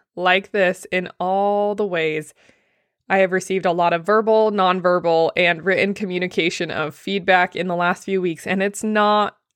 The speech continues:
comfortable, but it is also very important. It helps me to reevaluate what I'm doing, and it allows me to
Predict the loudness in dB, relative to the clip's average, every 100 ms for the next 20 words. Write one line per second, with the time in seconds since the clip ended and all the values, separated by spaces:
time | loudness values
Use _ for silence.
0 | _ -8 -4 -2 -2 -4 -6 -4 2 4
1 | 4 0 -8 -20 _ _ _ _ _ _
2 | _ _ 0 2 4 2 0 -8 _ 0
3 | 0 2 2 2 2 0 0 -2 -4 -4
4 | -2 -2 -2 -2 -4 -4 -4 -2 -2 -2
5 | 0 2 2 2 2 2 2 0 -2 -2
6 | -6 -4 -2 -2 -2 -2 -4 -2 2 4
7 | 4 2 -2 -6 -6 -2 0 0 -4